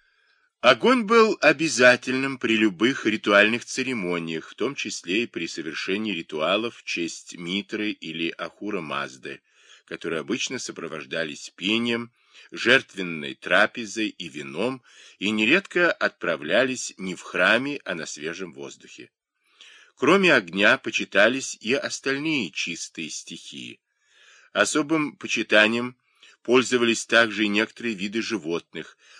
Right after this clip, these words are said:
бык, лошадь, собака, пожиравшие трупы грифы. Распространение зороастризма среди иранцев существенно изменило отношение к нему со стороны власть имущих.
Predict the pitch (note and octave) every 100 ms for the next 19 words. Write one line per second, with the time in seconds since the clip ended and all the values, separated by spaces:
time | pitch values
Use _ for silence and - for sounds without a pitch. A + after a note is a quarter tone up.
0 | - E2 A2 A2 G2 - - G2 F#2 G2
1 | F#2 - F2 - A2 F#2+ F2 E2+ - F2
2 | E2 _ - - _ G#2 A2 A2 C3 D3
3 | - D3 C3+ - F#2 A2 - B2 A#2 A2+
4 | _ - D2 C#2+ - B1 A1+ _ _ _
5 | _ _ _ - - - _ G#2 B2+ -
6 | C#3+ C#3+ C#3 D3 E3+ E3 D3+ A#2+ B2 B2+
7 | A#2+ A2 - - F#3+ A#2 F2+ - G2 F2
8 | G2 F#2 F2+ F2+ D3 E3 - D#3+ _ _
9 | _ _ - A2 - E3 - D#3 D#3 D#3
10 | D3 - A#2 F#2 A2+ G#2+ C#3 C3+ A2 A2
11 | G2+ B2+ B2+ B2 - A2+ A#2 G#2+ G2+ -
12 | G2+ F2+ E2+ G2 G#2+ - D#2+ D#2+ D#2+ -
13 | D#2+ C#2 B1+ - - -